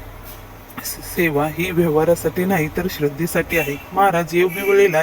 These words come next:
योग्य पद्धतीनं फळ देतात, हे लक्षात ठेवा. स्वामी भक्तांनो, या छोट्या चुका जर तुम्ही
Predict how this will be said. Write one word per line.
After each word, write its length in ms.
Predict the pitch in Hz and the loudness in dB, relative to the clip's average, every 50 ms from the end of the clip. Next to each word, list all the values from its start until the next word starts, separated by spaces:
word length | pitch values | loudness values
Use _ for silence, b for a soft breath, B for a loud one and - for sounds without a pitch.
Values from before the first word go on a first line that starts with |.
| - | 0
योग्य 240 | 180 180 185 170 196 | -2 -4 -2 -2 -2
पद्धतीनं 580 | 196 - 190 180 165 196 190 - 180 156 160 165 - - | -2 -2 -2 -2 0 -2 -2 0 -2 -4 -4 -4 -2 0
फळ 120 | 151 147 | 0 0
देतात, 280 | 139 143 139 135 135 135 - B B B B B B - | 2 0 0 0 0 -2 -2 B B B B B B -8
हे 80 | 160 160 | -4 -2
लक्षात 280 | - - - - 180 160 | -2 -2 -2 -4 -6 -6
ठेवा. 360 | - - 175 151 135 139 - - B B B B B B - - - - | -2 0 2 2 4 2 2 0 B B B B B B -18 -16 -6 0
स्वामी 480 | 175 160 151 151 160 170 180 170 160 - - - - - | 2 2 2 2 0 -2 -4 -6 -6 -8 -12 -16 -16 -12
भक्तांनो, 580 | 170 156 156 151 - - - 175 180 185 175 151 135 135 - - - - | -8 -8 -8 -8 -6 -4 -2 -2 0 0 0 0 -2 -2 -6 -10 -6 -2
या 160 | 160 160 165 - | 0 0 0 0
छोट्या 280 | - 170 143 - 165 | -2 -4 -2 -2 -2
चुका 420 | 165 - - 170 160 - - 175 170 | -2 -2 -4 -8 -6 -4 -2 -2 0
जर 140 | 160 196 | 0 0
तुम्ही 300 | 180 - - 190 190 196 | -2 -2 0 0 0 0